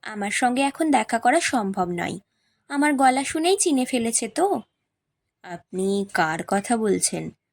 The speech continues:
রবিশঙ্কর, ও যে আমায় ভালোবাসে, ওর জন্যই তো এই কবিতাগুলো বেরিয়ে এলো আমার মন থেকে।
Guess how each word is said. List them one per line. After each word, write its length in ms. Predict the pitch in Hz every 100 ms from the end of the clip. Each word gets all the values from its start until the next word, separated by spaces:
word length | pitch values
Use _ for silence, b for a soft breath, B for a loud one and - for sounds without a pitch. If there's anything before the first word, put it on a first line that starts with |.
| _ _ -
রবিশঙ্কর, 960 | 302 330 359 392 381 370 320 254 202 208 _ _ _
ও 140 | 208 196
যে 160 | 202
আমায় 220 | 226 254 311
ভালোবাসে, 880 | 247 208 190 247 277 - 220 165 190 B B B
ওর 200 | 220 214
জন্যই 380 | 196 247 269 320
তো 80 | 359
এই 120 | 359 349
কবিতাগুলো 580 | 320 302 330 311 330
বেরিয়ে 500 | 330 294 302 339 370
এলো 180 | 381 311
আমার 240 | 262 240 233
মন 240 | 214 196
থেকে। 420 | 196 185 - -